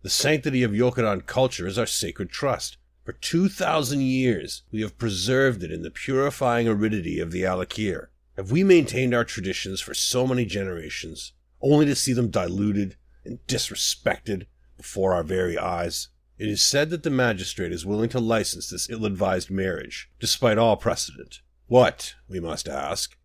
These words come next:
has induced her to make such a decision? Should a magistrate with such poor judgment remain a magistrate?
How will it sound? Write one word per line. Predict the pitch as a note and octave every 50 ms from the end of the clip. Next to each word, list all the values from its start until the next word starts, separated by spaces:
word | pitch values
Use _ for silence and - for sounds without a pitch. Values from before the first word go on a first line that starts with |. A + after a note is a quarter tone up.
| _ _ _
has | A#2 A2 A#2
induced | B2 A#2 F#2 - - C3+ D3+ D#3 - -
her | - D#3
to | D3 C#3+
make | C3 A2+ G2+ F#2+
such | - - F2+ D2+ -
a | -
decision? | E2+ F2 G#2 - - - C3+ B2 G2+ D#2+ - - _ _ _ _ _ _
Should | - - C3 A2+
a |
magistrate | G#2 G#2 G#2 A2 A2+ A#2+ A#2 A#2 G#2+ - - C3+ A#2+ A#2+ C3 -
with | A2 -
such | - - G#2+ - - _
poor | - A#2+ G#2+
judgment | - - - A2 G2 F#2+ F#2 G#2 A2+ A2 -
remain | G2 F#2 F2+ F#2 F#2 F#2 F2+ F2+ F#2+ G2+ A#2
a | - F2+ F2
magistrate? | F2 E2+ E2 E2 D#2+ G2+ - - - B2 A#2+ B2+ C3 -